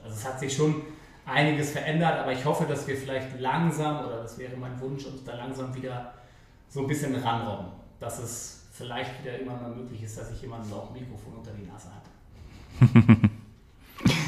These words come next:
Speaker 2: Hast du grundsätzlich noch Lampenfieber?
Speaker 1: Ja, eine gewisse Aufregung habe ich immer noch, aber das ist auch ganz wichtig, weil dann hast du, ähm, ja, du, du, dann hast du eine gewisse Form der Konzentration. Also wir kennen das auch alle,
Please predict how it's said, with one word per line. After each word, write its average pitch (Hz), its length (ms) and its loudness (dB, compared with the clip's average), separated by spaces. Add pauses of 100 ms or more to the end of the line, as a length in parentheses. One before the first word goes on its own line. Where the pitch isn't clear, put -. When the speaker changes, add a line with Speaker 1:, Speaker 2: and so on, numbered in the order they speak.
(240)
Speaker 2:
Hast - 180 10
du 151 60 12
grundsätzlich 151 340 10
noch 104 100 8
Lampenfieber? 131 840 12 (1300)
Speaker 1:
Ja, 139 200 0
eine 180 200 4
gewisse 170 380 0
Aufregung 170 1300 -2
habe 165 120 0
ich 147 80 -2
immer 196 180 -2
noch, 254 300 -6 (200)
aber 147 140 -6
das - 140 -4
ist 175 140 -4
auch 170 120 0
ganz 156 220 -2
wichtig, 170 280 -2
weil 135 140 -2
dann 135 120 -4
hast 143 200 -4
du, 151 380 -4 (160)
ähm, 139 600 -6 (360)
ja, 165 80 -12
du, 139 80 -10
du, 135 240 -10
dann 147 200 -4
hast 147 140 -2
du 156 40 0
eine 147 100 2
gewisse 147 300 -4
Form 147 240 -4
der - 120 -6
Konzentration. 127 760 -10 (480)
Also 120 200 -6
wir 135 140 2
kennen 147 140 -2
das 135 140 -2
auch 131 140 -8
alle, 139 220 -6